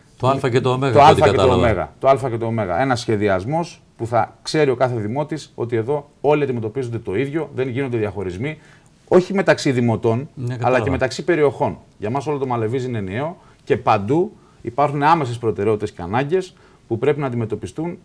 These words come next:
Speaker 2: άμεσα την επόμενη μέρα.
Speaker 1: Όλοι μιλούν για εθελοντισμό σε όλους τους Δήμους και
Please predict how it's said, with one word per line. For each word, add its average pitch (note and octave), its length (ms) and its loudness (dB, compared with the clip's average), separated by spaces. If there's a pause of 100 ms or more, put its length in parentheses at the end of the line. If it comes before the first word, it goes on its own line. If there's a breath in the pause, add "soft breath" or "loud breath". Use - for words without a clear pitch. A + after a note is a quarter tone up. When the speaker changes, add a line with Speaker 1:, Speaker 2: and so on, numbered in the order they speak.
(120)
Speaker 2:
άμεσα A2 400 2
την A2 120 -8
επόμενη A#2+ 340 -6
μέρα. F2 280 -6 (480 loud breath)
Speaker 1:
Όλοι C#3+ 200 0
μιλούν C#3+ 220 -2
για C3+ 160 0
εθελοντισμό A2 720 -2
σε - 160 -6
όλους D3+ 180 -2
τους E2+ 160 -4
Δήμους A#2+ 260 -2
και B2 100 -4